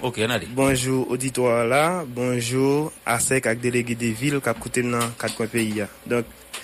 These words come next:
Speaker 2: nous là, matin, hein, sous nom Association des élus d'Haïti. Et dans le cadre de revendication, nous, donc ça, donc, et nous voulons faire passer face à traitement et l'État central, bon, nous,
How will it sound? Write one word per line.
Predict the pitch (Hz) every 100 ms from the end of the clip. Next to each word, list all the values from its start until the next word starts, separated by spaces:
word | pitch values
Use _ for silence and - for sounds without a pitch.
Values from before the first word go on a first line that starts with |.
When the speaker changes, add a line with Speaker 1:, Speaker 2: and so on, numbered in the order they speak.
| - - - -
Speaker 2:
nous | 127 127
là, | 120 113
matin, | 113 117 110 113
hein, | 131 147 147
sous | - 127
nom | 123 120 117
Association | 110 117 113 117 110 110 - 113
des | 110 113 110
élus | 110 123 170 160
d'Haïti. | 113 107 107 - 127 - - - - - - -
Et | 101 113 113
dans | 113
le | 110
cadre | - 117 123
de | 117 123
revendication, | 123 123 127 127 123 117
nous, | 131 147
donc | 123 110
ça, | - 110 104 - - - - -
donc, | 117 107 - - - - - - - - -
et | 85 110 110 107
nous | 113 120
voulons | 110 120 113
faire | 113 110
passer | 113 - 135
face | 147 - 113 -
à | 104
traitement | 117 120 - 127 147 151 - - - - - - -
et | 117 117
l'État | 117 120 113
central, | 107 110 113 110
bon, | 117 120
nous, | 123 147